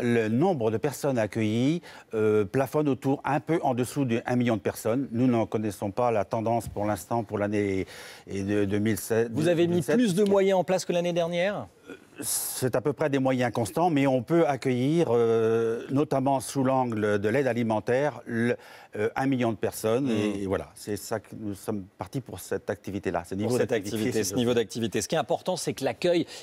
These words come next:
Speaker 2: il est inconditionnel. Ça veut dire quoi exactement ?
Speaker 1: Oui, mais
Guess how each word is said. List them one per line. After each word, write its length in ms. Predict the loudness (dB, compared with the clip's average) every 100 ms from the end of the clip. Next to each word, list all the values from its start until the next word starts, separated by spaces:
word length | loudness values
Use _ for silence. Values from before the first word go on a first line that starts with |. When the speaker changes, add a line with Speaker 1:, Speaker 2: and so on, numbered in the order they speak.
| 0
Speaker 2:
il 160 | 2
est 140 | 2 0 0
inconditionnel. 840 | 0 0 -2 -2 -2 -2 0 0
Ça 140 | 0
veut 120 | 0 0
dire 220 | -2 -2
quoi 200 | -2 0
exactement ? 560 | -2 -6 -4 -6 -6 -10 _ -4
Speaker 1:
Oui, 320 | 2 2 2
mais 360 | 0 0 0